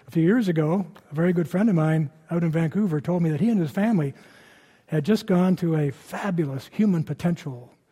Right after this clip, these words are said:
seminar, you know, for the weekend. "Fabulous," he said. I said, "Like what?" "Oh," he said, "it was unbelievable." He said, I said, "What, what, what did you get out of it?" He was just so excited. And he said, "Well," he said, "by the end of this human potential, all these seminars we had, you know, mom, dad, the kids, everybody, it was just great.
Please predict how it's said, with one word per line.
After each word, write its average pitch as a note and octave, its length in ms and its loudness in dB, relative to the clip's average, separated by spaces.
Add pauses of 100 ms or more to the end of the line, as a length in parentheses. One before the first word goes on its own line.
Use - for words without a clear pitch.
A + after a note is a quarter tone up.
seminar, B2 580 -4
you C3+ 60 -6
know, C#3 140 -6
for C#3+ 180 -8
the D3 100 -4
weekend. D3+ 340 -4 (720)
"Fabulous," F3 580 -6
he D#3 100 -16
said. C#3 180 -12
I D3 60 -6
said, D#3+ 160 -4
"Like F3 240 -2
what?" E3 200 -4
"Oh," B3+ 240 0
he C#3 60 -2
said, D3+ 120 -12
"it D3+ 60 -10
was D#3+ 120 -8
unbelievable." F#3+ 600 -2
He D3+ 60 -4
said, D#3 180 -8 (600)
I D3 40 -4
said, C#3+ 220 -6
"What, F#3+ 220 -4
what, D#3+ 240 -6
what E3 160 -2
did F#3 120 -2
you F#3+ 60 0
get A3 140 -2
out D#4 160 -2
of G#3 100 0
it?" C#3 80 -4
He A3+ 80 0
was E3 180 -4
just - 200 -4
so B3 200 -4
excited. D3 480 -4 (680)
And C#3+ 120 0
he E3 80 2
said, D#3 240 -2
"Well," A3+ 280 0
he E3+ 120 -2
said, E3 160 -4
"by D3+ 100 -2
the D3 100 -2
end G#3+ 160 2
of F#3+ 80 0
this G3 220 -2
human F#3+ 280 2
potential, F3 460 -2
all F3+ 120 -2
these E3+ 160 0
seminars F3 460 0
we E3+ 120 -2
had, E3+ 300 0
you C#3+ 80 -2
know, C3+ 120 -4
mom, D#3+ 500 -2
dad, D#3+ 320 -2
the D3+ 60 -4
kids, E3+ 260 -2
everybody, E3 380 0
it D#3+ 40 0
was D3+ 160 -4
just G3+ 160 -4
great. E3 280 0